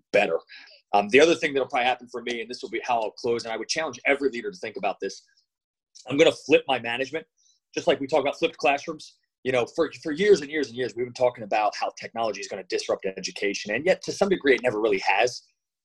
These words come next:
until now, right? And now coronavirus has forced us all to, to, to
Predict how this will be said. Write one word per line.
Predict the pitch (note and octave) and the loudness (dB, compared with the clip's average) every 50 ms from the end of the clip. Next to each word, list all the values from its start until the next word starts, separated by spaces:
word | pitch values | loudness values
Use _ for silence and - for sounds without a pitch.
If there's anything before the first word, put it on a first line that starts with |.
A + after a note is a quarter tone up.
| _ _ _ _ _ _ - | _ _ _ _ _ _ 4
until | C#3 C3+ C3+ B2+ - D3+ B2+ B2 | 4 4 4 4 4 4 4 4
now, | A2+ F2+ - _ _ - - - - - _ _ | 0 -6 -6 _ _ -20 -20 -20 -20 -20 _ _
right? | - G#2+ A2+ A#2 - - | 0 0 0 0 -2 -4
And | A2 A2 A2+ | -10 -6 -2
now | A#2+ B2+ C3 C3 B2+ B2+ B2 B2 B2 - - | 0 2 2 4 4 4 4 2 0 -4 -6
coronavirus | B2 A#2+ B2 B2+ A#2+ A2 G#2+ A2 G#2+ G#2 G#2 G#2+ G#2 - - | -4 -2 -2 -4 -4 -4 -4 -2 -2 -2 -4 -6 -8 -8 -8
has | G#2+ G2 - - _ | -10 -10 -10 -10 _
forced | - A#2 A#2 A2 - - | -6 -4 -4 -4 -4 -2
us | A#2 A2 G#2 - - _ _ | -2 -2 -2 -4 -12 _ _
all | - A2+ A2 A2+ A2+ A2 A2 G#2+ G#2 G2+ G2+ | 4 6 6 8 8 8 8 6 6 4 2
to, | - - G#2 F#2+ G2 - - - | -4 -6 -6 -6 -6 -8 -8 -6
to, | A2+ G2 F2+ - - - | -6 -6 -6 -6 -8 -8
to | A2 A2 | -6 -8